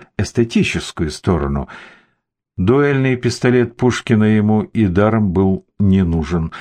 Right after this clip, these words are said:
А вот хорошая винтовка, без лишних наворотов, это его стиль.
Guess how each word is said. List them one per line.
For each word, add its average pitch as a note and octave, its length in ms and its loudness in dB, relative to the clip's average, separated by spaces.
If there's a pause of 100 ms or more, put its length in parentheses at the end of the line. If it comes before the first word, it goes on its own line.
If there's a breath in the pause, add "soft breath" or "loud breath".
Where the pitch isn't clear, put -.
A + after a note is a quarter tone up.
(220 loud breath)
А A2 100 2
вот G2+ 240 0
хорошая A#2 880 0
винтовка, G2 1040 -2 (340 loud breath)
без F2+ 300 0
лишних G2+ 640 -2
наворотов, F#2 960 0 (180)
это A2+ 340 -2
его F#2+ 640 0
стиль. C#3+ 640 -2